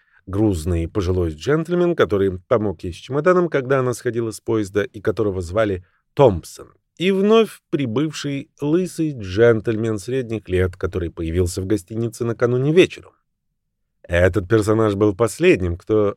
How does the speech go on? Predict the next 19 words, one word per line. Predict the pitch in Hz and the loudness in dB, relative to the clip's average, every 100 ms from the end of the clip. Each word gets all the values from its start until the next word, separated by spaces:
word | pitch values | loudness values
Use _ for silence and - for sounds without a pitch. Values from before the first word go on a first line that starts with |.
| _ | _
задержался | 120 104 113 101 98 90 143 101 - | -4 -2 -2 -2 -2 4 4 4 0
в | 90 | -14
столовой, | - 139 185 180 156 _ _ - | -6 0 2 2 0 _ _ -8
и | 90 | -6
вскоре | 87 120 110 | 2 4 4
миссис | 113 101 110 | 2 -2 -8
Питерс | - 202 - 165 147 - - - | -8 -8 -2 -2 -2 -6 -14 -2
разговорилась | 127 131 104 110 135 139 135 123 90 - | 2 2 0 0 2 2 2 2 0 -4
с | - | -10
ним. | 92 78 69 _ _ _ _ _ _ _ - | -8 -8 -10 _ _ _ _ _ _ _ 0
Женщина, | 208 214 - 92 92 | 2 2 2 0 0
она | 95 101 | 2 2
была | 101 107 104 | 4 4 4
коммуникабельная | 87 98 95 95 160 180 160 143 127 | 0 -6 -6 2 4 4 2 0 -2
и | - 87 | -6 -12
любила | 78 76 107 123 | -10 -6 -2 -2
общаться | - 85 82 87 | -2 -8 -10 -14
с | - | -6
людьми. | 104 95 82 - | -6 -6 -10 -20